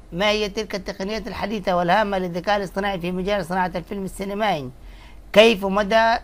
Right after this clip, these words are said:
يسهم الذكاء الاصطناعي في إنتاج الفيلم السينمائي؟ أهداف البحث: تناول تلك التقنيات الذكاء الاصطناعي في مجال صناعة الفيلم السينمائي.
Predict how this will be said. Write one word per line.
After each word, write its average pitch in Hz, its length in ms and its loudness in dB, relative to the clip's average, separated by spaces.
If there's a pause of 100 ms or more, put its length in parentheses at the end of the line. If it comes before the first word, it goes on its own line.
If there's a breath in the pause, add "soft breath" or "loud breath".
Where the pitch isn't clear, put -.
(200)
يسهم 202 440 -4
الذكاء 196 340 0
الاصطناعي 202 440 -2
في 196 180 -4
إنتاج 196 320 -4
الفيلم 202 320 -6
السينمائي؟ 190 680 -4 (240)
أهداف 165 380 -2
البحث: 196 380 4 (680 loud breath)
تناول 202 400 6
تلك 214 240 -6
التقنيات 196 500 -4
الذكاء 190 300 -2
الاصطناعي 202 420 -2
في 175 100 -4
مجال 185 320 0
صناعة 190 360 -2
الفيلم 196 340 -4
السينمائي. 196 680 -4